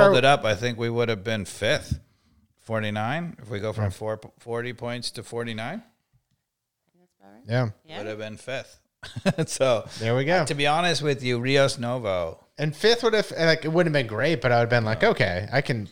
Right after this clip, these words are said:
Speaker 1: And I, you know,
Speaker 2: I'll
Speaker 1: I've
Speaker 2: stop,
Speaker 1: said
Speaker 2: I'll
Speaker 1: this.
Speaker 2: stop complaining.
Speaker 1: I've said this a number of times, you know, when I've been watching other teams, I'm like,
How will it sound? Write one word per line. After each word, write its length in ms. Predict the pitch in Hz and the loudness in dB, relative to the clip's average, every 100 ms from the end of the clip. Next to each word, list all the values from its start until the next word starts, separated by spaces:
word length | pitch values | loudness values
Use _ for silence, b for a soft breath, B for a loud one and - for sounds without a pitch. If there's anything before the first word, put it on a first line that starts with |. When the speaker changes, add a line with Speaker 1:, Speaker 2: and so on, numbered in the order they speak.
| _ 214 | _ 0
Speaker 1:
And 80 | 269 | 2
I, 220 | 349 370 | 2 2
you 120 | 339 | 2
know, 140 | 262 202 | 4 4
Speaker 2:
I'll 140 | 147 | 6
Speaker 1:
I've 60 | 185 | 6
Speaker 2:
stop, 280 | 285 320 - | 8 8 6
Speaker 1:
said 220 | 220 233 | 4 4
Speaker 2:
I'll 80 | 147 | 6
Speaker 1:
this. 80 | |
Speaker 2:
stop 200 | 160 131 | 6 6
complaining. 480 | - 104 110 101 107 135 | 2 0 0 0 0 2
Speaker 1:
I've 160 | 226 | 2
said 240 | 233 226 214 | 4 2 4
this 160 | 170 | 0
a 80 | 170 | 0
number 260 | 160 156 147 | 0 0 -2
of 80 | |
times, 320 | 143 151 156 151 | -2 -2 -2 -4
you 80 | |
know, 100 | 135 | -4
when 140 | 123 123 | -2 -2
I've 80 | 120 | -2
been 120 | 120 | -2
watching 400 | 120 131 - 135 | -2 -2 -4 -6
other 180 | 120 113 | -6 -6
teams, 320 | - 147 131 | -6 -6 -4
I'm 160 | 120 113 | -4 0
like, 240 | 110 | 0